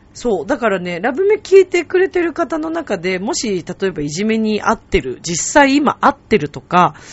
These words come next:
えー、それから、割といじめに遭ったことがあるとかね。ちょっとこう言えない傷があるとか。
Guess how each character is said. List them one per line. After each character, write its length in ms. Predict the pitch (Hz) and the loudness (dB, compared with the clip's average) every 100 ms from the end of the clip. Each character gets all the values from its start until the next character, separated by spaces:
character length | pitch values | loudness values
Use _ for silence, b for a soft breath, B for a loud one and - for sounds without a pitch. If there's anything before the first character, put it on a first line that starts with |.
| B B B | B B B
え 280 | 180 196 190 | 0 2 2
ー、 40 | 190 | 0
そ 140 | 190 | -2
れ 80 | 190 | -2
か 140 | 185 | -2
ら、 340 | 175 175 170 - _ _ _ _ _ _ _ _ _ _ _ _ - | 0 0 0 -4 _ _ _ _ _ _ _ _ _ _ _ _ -2
割 200 | 196 214 | 0 0
と 100 | 277 | -2
い 220 | 214 233 | -2 -4
じ 120 | 214 | -2
め 100 | 233 | 0
に 180 | 233 226 | 0 0
遭 100 | 226 | -2
っ 60 | 247 | -4
た 180 | - - | -4 -6
こ 120 | 160 | -6
と 160 | 180 | -8
が 160 | 147 147 | -6 -4
あ 60 | 180 | -4
る 120 | 147 | -6
と 140 | - | -12
か 140 | - 101 | -16 -8
ね。 200 | 190 - _ _ _ - _ - _ - - | -8 -8 _ _ _ -20 _ -20 _ -20 -10
ち 100 | 175 | -6
ょ 20 | |
っ 20 | - | -6
と 140 | - | -8
こ 160 | - 160 | -6 -2
う 0 | |
言 180 | 196 247 | 2 2
え 20 | |
な 120 | 196 | 2
い 60 | 139 | -4
傷 320 | - 156 170 | -12 -10 -6
が 160 | 151 147 | -4 -4
あ 60 | |
る 80 | 156 | -6
と 120 | - | -12
か。 220 | - - | -20 -20